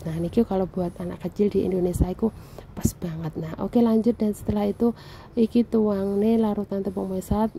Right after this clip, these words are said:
maizena terus dimasak sampai mengental gitu ya, lor ya.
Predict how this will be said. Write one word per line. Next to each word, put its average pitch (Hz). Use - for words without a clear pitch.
maizena 202
terus 240
dimasak 208
sampai 190
mengental 180
gitu 160
ya, 165
lor 160
ya. 165